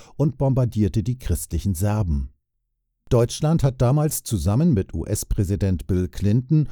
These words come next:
ohne uno-Mandat Serbien angegriffen, um zu demonstrieren, dass die nato nach der Auflösung des Warschauer Paktes überhaupt noch eine Rolle hat, eine unschöne Rolle, wie man anfügen muss.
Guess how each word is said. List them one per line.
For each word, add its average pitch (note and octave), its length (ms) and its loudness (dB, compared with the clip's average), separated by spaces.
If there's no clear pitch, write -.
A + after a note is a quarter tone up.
ohne B2 340 4
uno-Mandat G2 800 0
Serbien G2+ 500 0
angegriffen, A2 720 0
um F#3 260 0
zu B2+ 200 -2
demonstrieren, A#2 840 2
dass F2+ 180 -2
die D#2+ 140 -4
nato G#2+ 500 0
nach E2 160 -4
der - 220 -4
Auflösung A2+ 560 -2
des - 220 -6
Warschauer F#2 440 -2
Paktes - 560 -4
überhaupt E2+ 540 -2
noch F2 160 -4
eine E2 180 -2
Rolle G2 380 0
hat, - 240 -2
eine B2 340 0
unschöne F2 560 -2
Rolle, D#2+ 340 -4
wie D#2+ 60 -4
man E2 160 0
anfügen D#2 440 -2
muss. - 360 -6